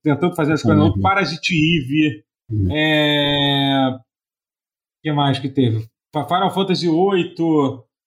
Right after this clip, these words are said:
Speaker 1: é, Air Gaze, não, tô brincando, Air Gaze era uma merda, apesar de ser
Speaker 2: Ah,
Speaker 1: divertido,
Speaker 2: Air Gaze é,
Speaker 1: era
Speaker 2: Air Gaze é
Speaker 1: bom.
Speaker 2: legalzinho.
Speaker 1: É, é.
Speaker 2: Não, é legalzinho.
Speaker 1: <laughs> É, tipo, é, Legend of Mana, tipo, e
Speaker 2: Legend
Speaker 1: isso
Speaker 2: of
Speaker 1: tudo,
Speaker 2: Mana,
Speaker 1: isso
Speaker 2: sim.
Speaker 1: tudo é num período de quatro anos, sabe? E eu tô pulando,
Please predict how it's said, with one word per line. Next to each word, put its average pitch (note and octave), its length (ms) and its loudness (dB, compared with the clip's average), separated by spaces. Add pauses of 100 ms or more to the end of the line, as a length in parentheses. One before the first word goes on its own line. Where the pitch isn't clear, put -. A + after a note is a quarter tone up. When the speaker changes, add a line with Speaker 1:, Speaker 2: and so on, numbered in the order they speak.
(300)
Speaker 1:
é, C3+ 320 0
Air A#2 160 -6
Gaze, C#3 240 2
não, B2 100 0
tô C#3 120 0
brincando, A2+ 300 -4
Air G2+ 100 -6
Gaze C#3 200 2
era C#3 100 0
uma C#3+ 120 0
merda, G#2+ 160 -6 (120)
apesar A2+ 220 -4
de A2+ 60 -4
ser B2 80 -6
Speaker 2:
Ah, A#2 40 -4 (100)
Speaker 1:
divertido, B2 240 0
Speaker 2:
Air F3+ 80 2
Gaze A3 120 2
é, - 20 0
Speaker 1:
era G3 140 0
Speaker 2:
Air B2+ 100 2
Gaze F#3+ 140 2
é - 40 4
Speaker 1:
bom. E3+ 80 4
Speaker 2:
legalzinho. G2+ 380 -2 (120)
Speaker 1:
É, C#3+ 40 -2 (240)
é. C3+ 80 2
Speaker 2:
Não, F3 80 2
é G#3+ 300 -2
legalzinho. F3 340 0
Speaker 1:
<laughs> D#3 40 -6
É, D3+ 40 -6
tipo, C#3+ 520 -2 (360)
é, D#3 100 0
Legend G3+ 380 -2
of G#3 220 -2
Mana, E3 540 0
tipo, - 240 -4
e D#3 60 -2
Speaker 2:
Legend D#3 200 0
Speaker 1:
isso - 160 4
Speaker 2:
of - 100 -4
Speaker 1:
tudo, G2+ 160 4
Speaker 2:
Mana, G2 140 2
Speaker 1:
isso - 200 0
Speaker 2:
sim. G2 60 2
Speaker 1:
tudo B2 280 2
é C#3+ 40 0
num E3+ 120 -2
período F3+ 360 0
de F3 180 -4
quatro G#3+ 460 -2
anos, B2 420 -2
sabe? C3 260 0
E D#3+ 60 -2
eu F#3+ 140 4
tô B3 160 -2
pulando, G#3+ 500 0